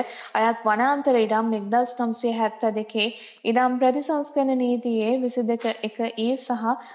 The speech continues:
හතළිස් හතරට ඒ වගන්තියට ප්‍රකාරව පසුව වන්දි ගෙවීමේ පදනම මත වන සංරක්ෂණ දෙපාර්තමේන්තුව යටතට පැවරීමට නිර්දේශ ලබා දෙන ලෙසයි.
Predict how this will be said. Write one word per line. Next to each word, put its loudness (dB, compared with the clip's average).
හතළිස් 0
හතරට 0
ඒ 0
වගන්තියට -2
ප්‍රකාරව 2
පසුව -2
වන්දි 2
ගෙවීමේ 2
පදනම 2
මත 2
වන 2
සංරක්ෂණ 0
දෙපාර්තමේන්තුව -2
යටතට -2
පැවරීමට -2
නිර්දේශ 0
ලබා 2
දෙන -2
ලෙසයි. -4